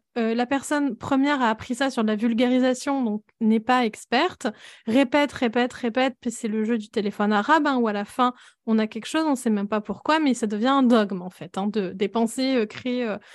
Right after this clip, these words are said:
créent la réalité. Donc moi, je voudrais vraiment, si vous devez retenir quelque chose, c'est savoir que vous avez la possibilité, tout ça, c'est accessible, euh, même si vous n'êtes pas scientifique,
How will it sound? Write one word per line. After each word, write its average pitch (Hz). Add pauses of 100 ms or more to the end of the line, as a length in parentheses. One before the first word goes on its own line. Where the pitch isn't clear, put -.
(180)
créent 254
la 226
réalité. 240 (300)
Donc 240
moi, 330
je 349
voudrais 247
vraiment, 285 (200)
si -
vous 226
devez 277
retenir 269
quelque 247
chose, 294
c'est 233
savoir 269
que 226
vous 214
avez 220
la 392
possibilité, 233
tout -
ça, 339 (380)
c'est -
accessible, 269 (400)
euh, 226
même 285
si -
vous 262
n'êtes 254
pas 302
scientifique, 277